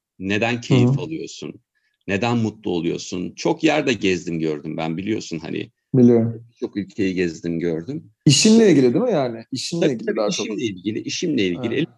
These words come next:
Speaker 1: fazla ülke gezdim gördüm ben biliyor musun Yunus'cum?
Speaker 2: Ka-, kaç tane?
Speaker 1: Elli, elliden fazla.
Speaker 2: Maşallah. Süper
Speaker 1: Tabii,
Speaker 2: abi.
Speaker 1: tabii.
Speaker 2: Maden
Speaker 1: Çok
Speaker 2: işi
Speaker 1: yani.
Speaker 2: yapınca tabii güzel gezersin. Her yerde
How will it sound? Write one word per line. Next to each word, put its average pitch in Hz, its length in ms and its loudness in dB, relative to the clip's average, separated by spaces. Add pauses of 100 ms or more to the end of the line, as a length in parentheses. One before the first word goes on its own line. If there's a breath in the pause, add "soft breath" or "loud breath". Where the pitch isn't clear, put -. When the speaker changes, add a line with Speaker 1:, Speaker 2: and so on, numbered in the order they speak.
(160)
Speaker 1:
fazla 208 240 -2
ülke 208 180 -2
gezdim 107 380 -2
gördüm 82 300 -2
ben 85 180 -6
biliyor - 120 -6
musun - 220 -8
Yunus'cum? - 680 -12 (260)
Speaker 2:
Ka-, - 240 -2
kaç 165 260 2
tane? 180 280 2 (460)
Speaker 1:
Elli, 123 480 0 (100)
elliden 135 360 0
fazla. 135 160 -2
Speaker 2:
Maşallah. 123 440 -2 (140)
Süper - 320 0
Speaker 1:
Tabii, 143 160 6
Speaker 2:
abi. 113 240 2
Speaker 1:
tabii. 202 100 -4 (220)
Speaker 2:
Maden 156 360 6
Speaker 1:
Çok 196 100 4
Speaker 2:
işi 185 180 2
Speaker 1:
yani. 208 60 2
Speaker 2:
yapınca 208 360 -2
tabii 196 220 -4
güzel 180 360 -2
gezersin. 180 540 -4
Her 160 160 -2
yerde 160 200 -2